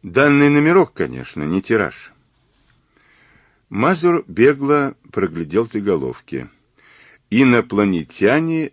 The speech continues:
над Елкино". "Спит ли губернатор с Зоенькой Клименко?" "Милиционер-вампир".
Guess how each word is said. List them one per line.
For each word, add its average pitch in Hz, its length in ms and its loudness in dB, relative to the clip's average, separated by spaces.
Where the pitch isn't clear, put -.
над 95 320 -6
Елкино". 73 840 -6
"Спит - 480 -4
ли 110 120 0
губернатор 92 960 -2
с - 80 -16
Зоенькой 117 720 -2
Клименко?" 60 880 -10
"Милиционер-вампир". 98 1700 -2